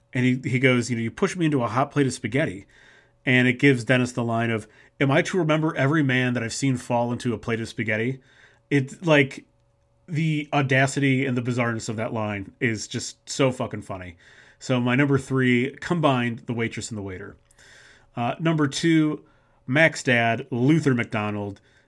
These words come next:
Um, always a delight when he pops up. So, it's just so fucking menacing. Um, he's a giant man.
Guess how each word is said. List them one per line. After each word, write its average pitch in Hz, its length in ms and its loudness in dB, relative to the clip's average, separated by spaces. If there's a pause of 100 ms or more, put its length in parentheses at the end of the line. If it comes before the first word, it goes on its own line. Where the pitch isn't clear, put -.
(140)
Um, 107 640 -2 (240)
always 151 360 4
a 127 40 -2
delight 120 560 -2
when 120 180 -2
he 120 160 -2
pops 117 340 -4
up. 110 280 -4
So, - 720 2
it's 135 100 -14
just 139 220 -2
so 147 180 0
fucking 135 400 -4
menacing. 131 580 -2 (600)
Um, 127 640 0
he's 123 160 -2
a 107 60 -8
giant 151 400 0
man. 123 340 2